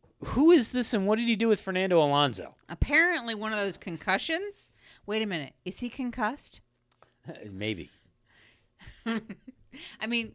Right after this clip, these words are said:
Speaker 2: perhaps he's concussed. But maybe one of those concussions jarred the ego loose.
Speaker 1: I don't know.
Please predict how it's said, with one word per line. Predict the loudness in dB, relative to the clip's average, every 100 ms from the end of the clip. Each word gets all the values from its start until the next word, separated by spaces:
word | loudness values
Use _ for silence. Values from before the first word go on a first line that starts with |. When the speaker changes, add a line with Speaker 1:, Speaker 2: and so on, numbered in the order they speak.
| -4
Speaker 2:
perhaps | -4 0 0 0 -2
he's | -4 -4 -4
concussed. | -6 -4 -4 -6 -10 -14 -12 -12 -16 -20 _ _ _ _ _ _ -14
But | -8
maybe | -6 -4 -2
one | -2
of | 0
those | -2 -4
concussions | -8 -2 -2 -2 -4 -6 -6
jarred | -8 0 4 4 0 -8 -6
the | -4 -4
ego | -6 -8 -6 -6 -6
loose. | -12 -16 -18 -16 -16 -16 -20 _ _ _ -20 -20 _ _ -8
Speaker 1:
I |
don't | -4 -2
know. | -2 -6